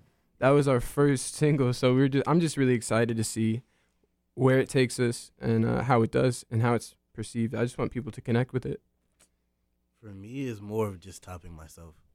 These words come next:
Speaker 2: Like, that's just the goal every time. It's like, if I do this today, I'm always blessed and I'm thankful that I reached this position. But it's also, we're gonna see how we can get better than ourselves. Not really looking at what everybody else is doing.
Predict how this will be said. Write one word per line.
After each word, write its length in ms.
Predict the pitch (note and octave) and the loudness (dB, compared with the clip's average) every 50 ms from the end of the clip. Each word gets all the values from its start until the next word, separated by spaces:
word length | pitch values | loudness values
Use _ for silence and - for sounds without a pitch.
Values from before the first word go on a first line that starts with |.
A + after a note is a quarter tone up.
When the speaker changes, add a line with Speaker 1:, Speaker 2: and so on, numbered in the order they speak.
| _ _ _ _ _ | _ _ _ _ _
Speaker 2:
Like, 200 | - F2+ F2+ E2+ D#2 _ _ _ _ - | -20 -20 -20 -20 -20 _ _ _ _ -20
that's 300 | G2+ G2+ G#2 F#2+ - - | -16 -16 -16 -16 -16 -18
just 220 | G#2 G2 - - | -20 -20 -20 -20
the 60 | G2+ | -20
goal 320 | F2+ F2 F#2 F2+ F2+ F2+ F2+ | -18 -16 -16 -16 -16 -16 -16
every 200 | F#2 F2 F2 F2+ | -16 -18 -16 -18
time. 320 | D#2+ F2+ F2+ F2+ F2+ F2 - _ _ _ _ _ _ _ | -16 -16 -16 -16 -18 -20 -20 _ _ _ _ _ _ _
It's 160 | - G2 F2 F#2 | -18 -16 -12 -10
like, 220 | G2 F#2+ F2+ D#2+ _ _ _ _ _ _ - | -10 -10 -12 -14 _ _ _ _ _ _ -20
if 100 | F2+ - | -16 -12
I 140 | A2 G#2 G2+ | -10 -10 -10
do 180 | F2 G#2 G#2 | -12 -12 -14
this 220 | G2 G#2+ G2 - - | -12 -14 -14 -14 -16
today, 380 | - G2 G2 G2+ G#2 A2+ C3 - | -16 -14 -14 -12 -12 -14 -14 -18
I'm 140 | - G2 G2+ | -20 -20 -18
always 320 | G2 G2 F#2 F#2+ F#2 E2+ D#2+ | -16 -16 -16 -16 -18 -20 -20
blessed 360 | E2 F#2 G2 G2+ G2 - - | _ -18 -16 -16 -16 -16 -16
and 100 | G2 F2+ | -18 -18
I'm 100 | F2 D#2+ | -20 -20
thankful 400 | - F#2+ F#2+ G2 - - G2 F#2 | -20 -18 -18 -18 -18 -20 -20 -18
that 100 | F#2 F2+ | -18 -16
I 100 | F2 E2+ | -16 -18
reached 280 | E2 F2 F2+ E2+ _ _ | -18 -20 -20 -20 _ _
this 120 | F#2 E2+ | -20 -20
position. 500 | _ - F2 E2 F#2 F#2 - A2 A#2 B2+ - _ _ _ _ _ _ _ _ | _ -20 -20 -20 -20 -20 -20 -18 -20 -20 -20 _ _ _ _ _ _ _ _
But 100 | F#2+ F#2 | -14 -14
it's 240 | F2+ F2+ F2+ E2 F2+ | -12 -14 -14 -14 -14
also, 360 | F#2+ F#2+ F2 - G2 F#2+ F2+ E2 | -14 -14 -14 -14 -16 -16 -16 -16
we're 80 | F2 | -18
gonna 180 | F2 F#2 F2+ F2 | -20 -18 -18 -18
see 160 | E2 - F#2 F2+ | -18 -18 -16 -16
how 140 | E2+ E2+ | -16 -16
we 80 | E2 D#2+ | -18 -20
can 160 | D#2+ E2 E2 D#2 | _ -20 -20 -20
get 180 | F2+ F2 E2+ - _ _ _ _ _ _ _ _ | -20 -20 -20 -20 _ _ _ _ _ _ _ _
better 280 | - F#2+ G2 F#2+ F#2 F2+ | -16 -14 -14 -14 -14 -16
than 140 | E2 D2+ E2+ | -18 -20 -20
ourselves. 480 | D#2+ D#2 D#2 - - E2+ E2 D#2 D#2 _ _ _ _ _ G2+ | -20 -20 -20 -20 -20 -20 -20 -20 -20 _ _ _ _ _ -16
Not 180 | G#2 A2+ A#2 | -12 -10 -8
really 160 | A#2 A#2 A2+ | -8 -8 -6
looking 300 | G#2+ A2 A2 - G#2 G2 | -6 -8 -8 -10 -12 -14
at 60 | G2 F#2 | -14 -14
what 100 | F#2 F#2+ | -12 -14
everybody 400 | F#2+ F2+ F#2 F2 F2 E2+ E2 E2+ | -14 -14 -16 -16 -16 -16 -16 -16
else 200 | F2 F2 - - | -18 -18 -18 -20
is 100 | E2 D#2 | -20 -20
doing. 260 | D#2 E2+ D#2+ D#2+ | -20 -20 -20 -20